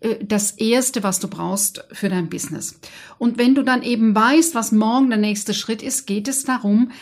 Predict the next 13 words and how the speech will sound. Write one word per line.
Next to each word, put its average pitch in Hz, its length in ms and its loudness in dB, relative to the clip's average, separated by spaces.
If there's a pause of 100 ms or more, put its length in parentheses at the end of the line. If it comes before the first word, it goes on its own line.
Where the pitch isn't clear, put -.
(140)
dass 214 320 -2
du 214 280 -2
mit 202 220 0
Fokus, 262 840 -4
also 202 280 -2
sprich - 720 -6 (100)
ohne 269 340 4
Unterbrechung, 220 840 -4
konzentriert 226 840 2 (520)
an 262 240 6
deinem 220 320 0
Business 208 400 -4
arbeitest. 185 800 -6